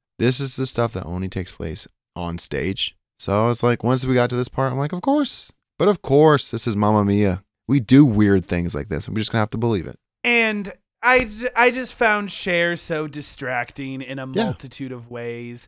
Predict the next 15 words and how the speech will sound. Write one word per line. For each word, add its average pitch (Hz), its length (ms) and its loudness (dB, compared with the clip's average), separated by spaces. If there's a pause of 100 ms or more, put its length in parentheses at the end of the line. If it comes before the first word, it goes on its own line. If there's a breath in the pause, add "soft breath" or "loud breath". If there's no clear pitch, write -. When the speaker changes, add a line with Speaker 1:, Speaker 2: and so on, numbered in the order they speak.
Speaker 1:
Of - 100 -14
course. - 200 -10
Speaker 2:
that 185 360 4 (100)
when 170 580 -4
Cher 180 380 -4
showed 160 380 -2
up, 147 340 -4 (300)
I 190 260 6
just 175 320 -4
straight 160 300 -4
up 127 160 -8
checked - 360 -10
out. 92 260 -16 (220)
Like, 160 600 -4 (220)
I, 196 300 2